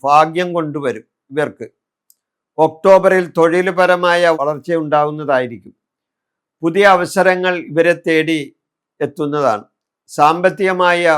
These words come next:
ഉയർച്ച ഈ വർഷം ഇവർക്കുണ്ടാവും. അപ്രതീക്ഷിതമായ ധനനേട്ടങ്ങൾ, ധനസംബന്ധമായ കാര്യങ്ങളിൽ, ഏഹ്,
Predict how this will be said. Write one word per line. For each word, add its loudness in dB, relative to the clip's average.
ഉയർച്ച -2
ഈ -6
വർഷം -2
ഇവർക്കുണ്ടാവും. -4
അപ്രതീക്ഷിതമായ 2
ധനനേട്ടങ്ങൾ, -2
ധനസംബന്ധമായ -2
കാര്യങ്ങളിൽ, 0
ഏഹ്, -2